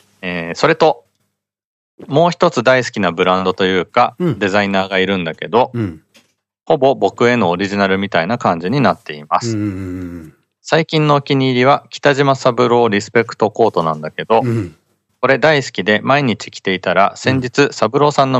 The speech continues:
Speaker 1: 息子が亡くなったのね。
Speaker 2: あら。
Speaker 1: それで今は着るのを控えています。
Speaker 2: へー。息子さん先に亡くなっちゃったんだ。
Speaker 1: うん。あ、今週は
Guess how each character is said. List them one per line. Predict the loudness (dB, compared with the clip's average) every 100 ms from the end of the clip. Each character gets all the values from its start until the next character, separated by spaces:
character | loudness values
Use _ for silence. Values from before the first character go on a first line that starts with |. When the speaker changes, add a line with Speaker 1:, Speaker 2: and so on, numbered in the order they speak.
| -2
Speaker 1:
息 | -4
子 | -4 0
が | 0
亡 | 0
く | 0
な | 0
っ | 0
た | -4
の | -2
ね。 | -2 -2 0
Speaker 2:
あ | 2
ら。 | 0 -4 _ _ _ _ _ -2
Speaker 1:
そ |
れ | 0
で | 2 2
今 | 2 2 2
は |
着 | 0 -2
る | -2
の | -2
を | -2
控 | 0 -2
え | -2
て | -6
い | -8
ま | -6 -6
す。 | -10 -12
Speaker 2:
へ |
ー。 | -10 -8 -8 -8 -6 -6 -8 -10 -10 -12 -12
息 | -10
子 |
さ | -8 -8
ん |
先 | -4
に | -4
亡 | -4
く |
な | -4
っ |
ち |
ゃ | -6
っ |
た | -14
ん |
だ。 | -16 _ _ _ -20 -20 _
Speaker 1:
う | -8
ん。 | -8 -12 _ -20 -20 -20 -20 -20 -20 _ 0
あ、 | 0 2
今 | 0 2
週 | 2 4
は | 2 2